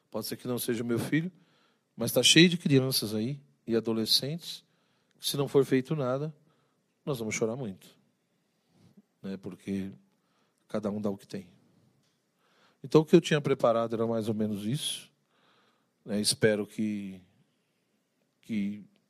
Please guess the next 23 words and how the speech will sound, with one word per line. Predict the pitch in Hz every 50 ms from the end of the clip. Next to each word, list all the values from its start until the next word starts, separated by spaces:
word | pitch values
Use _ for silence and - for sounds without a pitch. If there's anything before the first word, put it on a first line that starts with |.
| _ -
ajude | 139 131 120 110 120 120 117 117 113
vocês | 110 110 107 - - - 120 123 143 - - - - _ _ _ _ _ _ _ _ _ _ _
no | - 120 127 151 170 170
sentido | - - 143 135 120 - - 147 143 147
de | 143 127 135
elemento | 135 127 123 113 113 113 117 - -
de | - -
reflexão. | 120 110 - - 113 - - - - 107 95 95 - _ _ _ _ _ _ _ _ _ _ _
Então, | _ - 120
eu | 139
não | 147
tinha | 139 - 135
pretensão | 123 135 127 120 123 117 110 - - - 120 117
nenhuma | 113 104 110 120 117 101 98 98 95 95 90 107 - _ _ _ _ _ _ _ _ _
de | - 107
esgotar | 107 101 104 110 110 101 - 123 117
nada, | 110 110 117 135 160 151 123 110 - - _ _ _ _ _ _ _ _ _ _
mas | - 113 107
me | 113 143 151
parece | - 165 156 143 131 123 117 - - -
pensar | - - 131 127 117 - - 151 151 170 175
a | 170
educação | 151 135 131 - - 131 113 - - 165 170 185 185